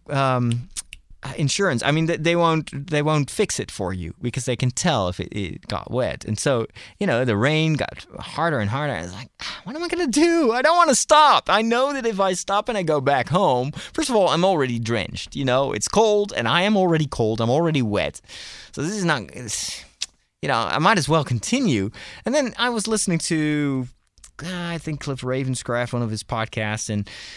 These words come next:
and he, uh, no, it was Stephanie Ravenscraft, and she was talking about, um, uh, the, the importance of persistence in, in working out. And she was kind of in a,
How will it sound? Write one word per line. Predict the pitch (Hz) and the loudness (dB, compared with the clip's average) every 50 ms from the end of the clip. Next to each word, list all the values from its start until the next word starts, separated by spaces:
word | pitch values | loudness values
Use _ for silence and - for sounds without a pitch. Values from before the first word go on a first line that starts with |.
| - - - | -16 -6 -2
and | 123 131 | 2 2
he, | 151 190 214 151 151 | 2 2 0 0 -2
uh, | 160 160 151 147 123 - - - | -2 0 0 0 -2 -4 -6 -4
no, | 180 240 285 285 269 262 254 240 220 | -2 -2 0 0 0 -2 -2 -2 0
it | |
was | 214 220 202 | -2 -2 -2
Stephanie | - - - 294 294 - 170 120 | -4 -2 -4 -2 -2 0 0 0
Ravenscraft, | 101 95 95 95 101 - - 110 101 98 - - | 0 0 0 -2 -4 -4 -4 -4 -4 -4 -4 -6
and | 113 113 107 | -4 -4 -4
she | - - 233 | -4 -4 -6
was | 233 220 - | -6 -4 -2
talking | - 185 175 170 - 151 131 | 0 0 0 -2 -2 -2 -2
about, | 123 120 113 107 104 101 104 - - | 0 0 0 0 0 -2 -4 -4 -4
um, | 110 107 104 101 - 50 50 50 - - - - - - - - - - | -4 -4 -4 -4 -4 -4 -6 -6 -6 -6 -8 -8 -10 -8 -8 -10 -10 -8
uh, | - 107 104 101 107 | -10 -10 -8 -8 -8
the, | 113 110 110 | -8 -6 -6
the | 104 113 113 | -4 -4 -4
importance | 110 107 - - 143 - - 117 110 - | -4 -4 -4 -4 -4 -4 -4 -4 -4 -2
of | 107 98 98 95 - - _ | -2 -2 -2 -4 -6 -8 _
persistence | - 127 - - 165 143 - - 78 69 - - - | -4 -2 0 2 2 0 0 -4 -6 -6 -6 -8 -8
in, | - 90 90 80 - | -6 -6 -6 -4 -4
in | 92 90 92 | -4 -2 -2
working | 87 92 92 - 92 78 | -2 -2 -2 -2 -4 -4
out. | 71 67 71 | -4 -6 -6
And | 85 90 | -6 -6
she | - 131 127 | -4 -4 -2
was | 120 123 - | -2 -4 -2
kind | - 147 139 127 | -2 -2 -2 0
of | 107 | 0
in | 107 101 | 0 0
a, | 95 92 | -2 -2